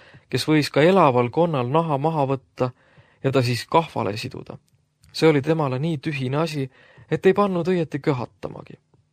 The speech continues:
Rava Kustas, see alaline lõõpija, kes arvas, et solk pole see, mis eest sisse läheb, vaid mis sealt välja tuleb, sõi elavat vähki ja vaatas ise pealt, kuidas see tagurlik loom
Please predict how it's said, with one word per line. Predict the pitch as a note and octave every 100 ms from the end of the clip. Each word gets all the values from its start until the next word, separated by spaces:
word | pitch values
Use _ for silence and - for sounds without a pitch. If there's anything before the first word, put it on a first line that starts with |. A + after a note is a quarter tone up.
| _ _ _ _
Rava | - G3 E3+ C3
Kustas, | B2+ F#3 - C#3+ C3 - _ - _
see | - C#3+
alaline | C#3+ F#3+ E3 C3+ C3+ C3+
lõõpija, | F#3 F3+ - _ C3+ C3
kes | C#3
arvas, | F3 F3 C#3 C3+
et | -
solk | F3 F#3 - - -
pole | C3+ C3
see, | D#3+ D3+
mis | C3 C#3+
eest | E3 C#3+ - E3
sisse | - -
läheb, | C#3+ C#3+ C3+ - - - - C#3+
vaid | C#3
mis | D3+ -
sealt | C#3 B2+
välja | F#3 G3+ D#3+
tuleb, | D3 D3+ C3+ - _ _ _ _ _
sõi | - G3+ F3
elavat | F#3+ G3 D3 C#3
vähki | F3 E3+ - -
ja | C#3
vaatas | D#3+ - C3
ise | D#3+ E3+
pealt, | D3 F3 D#3+ - _ - - - -
kuidas | D3+ C#3 -
see |
tagurlik | B2+ - F#3 E3+ C#3 C3+ -
loom | E3 E3+ D#3+ D3